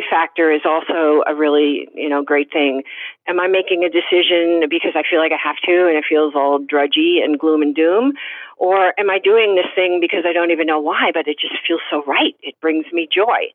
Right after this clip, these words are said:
So the joy factor is also a, a really, really powerful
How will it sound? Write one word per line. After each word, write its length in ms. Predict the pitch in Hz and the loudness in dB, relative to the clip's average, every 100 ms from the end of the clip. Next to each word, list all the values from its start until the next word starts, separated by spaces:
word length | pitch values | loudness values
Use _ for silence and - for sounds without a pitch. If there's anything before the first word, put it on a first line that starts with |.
| - - - - - - - | -16 -20 -20 -20 -20 -6 0
So 340 | 180 175 170 _ _ - | 4 4 2 _ _ -8
the 80 | 156 | -4
joy 240 | 147 220 220 | 0 2 2
factor 440 | - 143 - 156 143 - | -2 -4 -2 0 0 0
is 140 | 160 160 | -2 0
also 480 | 160 - 156 139 - | -2 0 2 2 2
a, 240 | 147 143 110 _ - 139 | 0 0 -2 _ -14 -8
a 120 | 139 | -6
really, 420 | 151 185 170 151 | 0 2 4 2
really 300 | 147 143 139 | 0 0 0
powerful 640 | 135 127 135 139 - 120 | -2 -2 0 -2 -2 -4